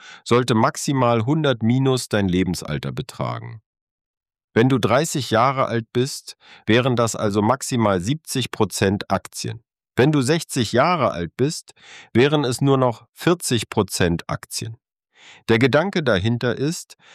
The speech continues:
dass deine Risikotragfähigkeit mit dem Alter abnimmt, weil du weniger Zeit hast, Verluste wieder aufzuholen.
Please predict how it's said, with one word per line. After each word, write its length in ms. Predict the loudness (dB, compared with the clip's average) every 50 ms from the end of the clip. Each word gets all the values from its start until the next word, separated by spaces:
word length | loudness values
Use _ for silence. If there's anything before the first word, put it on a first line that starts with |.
| -20 -20 -8 _
dass 200 | 0 0 0 2
deine 320 | 2 2 4 4 2 0
Risikotragfähigkeit 1500 | 0 -2 -2 -2 -4 -2 -2 -2 -2 -2 -2 0 0 0 0 -2 -4 -2 -2 0 0 -2 -4 -4 -2 0 0 0 0 0
mit 160 | -2 -2 0
dem 160 | 0 0 0 0
Alter 420 | 0 0 0 0 2 0 0 0
abnimmt, 560 | -2 -4 -2 0 0 2 2 2 0 -2 -6 _ _ -20 -20 -20 -10 -2
weil 180 | 0 2 2 4
du 160 | 2 2 2
weniger 400 | 2 0 0 0 0 0 0 0
Zeit 400 | 0 0 0 0 0 0 -2 -4
hast, 280 | -4 -4 -4 -4 -6 -4
Verluste 560 | -2 0 2 2 2 0 0 -2 -2 -2 0
wieder 260 | 0 0 2 2 2
aufzuholen. 840 | 2 0 -4 -4 -6 -10 -10 -10 -8 -8 -6 -8 -8 -8 -10 -12 -16